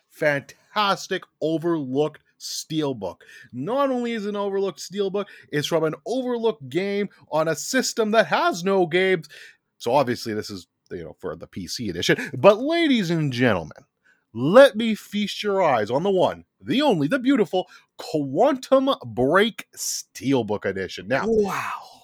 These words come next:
Speaker 1: this is great because you've got A-list actors on the front cover.
Speaker 2: Oh.
Speaker 1: A guy looking mean with a gun walking away from an explosion. It's a video game when a man's walking away from an explosion.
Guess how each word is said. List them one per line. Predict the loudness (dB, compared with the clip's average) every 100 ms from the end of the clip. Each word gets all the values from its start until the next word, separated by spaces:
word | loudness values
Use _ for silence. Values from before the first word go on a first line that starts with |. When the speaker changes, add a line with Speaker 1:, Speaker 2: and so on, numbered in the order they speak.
| -4
Speaker 1:
this | 2 2 2
is | -2
great | -4 -6 -2
because | -2 0 2
you've | 4 6
got | 6 4 0 -4
A-list | -2 -2 -2 0 4 2 0 -12 -4
actors | 4 4 2 0 2 4
on | 2 0
the | -2
front | 0 0 0 -2
cover. | -2 4 4
Speaker 2:
Oh. | 4 0 -2
Speaker 1:
A | -2
guy | 2 4 4
looking | 4 0 2 0 0
mean | 0 0 0
with | 0 2
a | 0
gun | 2 4 4 2 0
walking | 0 -2 -2 -2
away | 2 2 2
from | 0 -2
an | -2
explosion. | -4 -6 -12 -8 -4 -2 -2 -6 -6 -10
It's | -4 -4 -2
a | -2
video | 0 0 4 4
game | 4 -2 0
when | 2 2
a | 4
man's | 4 2
walking | 4 4 4 2
away | 2 2 2
from | 2 0
an | 2
explosion. | 2 0 2 4 4 2